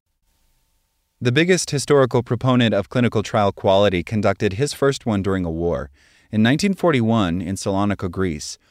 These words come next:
Archibald Cochrane, a soldier for the British Army, was taken prisoner by the Germans. The only doctor amongst twenty thousand prisoners, Cochrane observed many cases of swollen legs, his own included. He became so desperate that he decided to run his own experiment.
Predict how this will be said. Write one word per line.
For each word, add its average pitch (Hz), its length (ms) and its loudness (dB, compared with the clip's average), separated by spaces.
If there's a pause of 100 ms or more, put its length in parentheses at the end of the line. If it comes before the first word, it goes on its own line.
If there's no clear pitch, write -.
(140)
Archibald 151 540 0
Cochrane, 95 480 -4 (260)
a 107 80 -2
soldier 110 460 2
for 95 220 -2
the 85 120 0
British 87 340 -6
Army, 78 360 -6 (300)
was 113 160 -2
taken 147 280 0
prisoner 120 440 0
by 87 120 0
the 82 120 -4
Germans. 80 480 -8 (460)
The 117 100 2
only 131 160 4
doctor 117 320 2
amongst 107 500 0
twenty 117 240 -2
thousand 92 360 -2
prisoners, 92 540 -2 (320)
Cochrane 123 360 0
observed 107 480 0
many 113 240 2
cases 98 400 -4
of 85 100 -8
swollen 104 460 0
legs, 90 560 -2
his 90 160 -8
own 95 140 0
included. 85 500 -6 (420)
He 147 100 -4
became 156 320 0
so 175 220 0
desperate 135 720 0
that 98 180 -2
he 117 140 -2
decided 120 400 0
to 107 160 -4
run 98 160 0
his 95 180 -4
own 92 180 -4
experiment. 80 680 -8